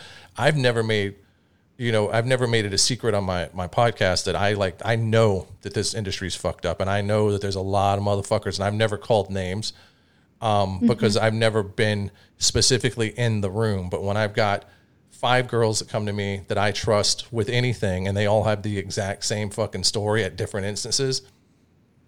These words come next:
Speaker 1: if it walks like a duck and it quacks like a duck, it's probably a fucking duck.
Speaker 2: Yep, exactly. It's <sighs>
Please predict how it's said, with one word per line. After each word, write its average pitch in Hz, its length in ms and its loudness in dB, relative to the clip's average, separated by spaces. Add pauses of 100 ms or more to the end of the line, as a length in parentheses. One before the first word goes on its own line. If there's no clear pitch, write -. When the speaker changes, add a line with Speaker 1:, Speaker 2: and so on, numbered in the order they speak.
(180)
Speaker 1:
if - 120 -20
it - 40 -8
walks 131 260 6
like 123 100 2
a 131 60 -4
duck 120 260 4
and 107 80 -4
it - 40 -12
quacks 120 280 4
like 107 140 0
a - 20 -18
duck, 107 360 0 (240)
it's - 80 -20
probably 110 260 -2
a 92 40 -6
fucking 92 280 -8
duck. 92 280 -8 (720)
Speaker 2:
Yep, 220 420 4 (260)
exactly. 214 800 0 (420)
It's - 580 0 (1160)
<sighs> - 40 -12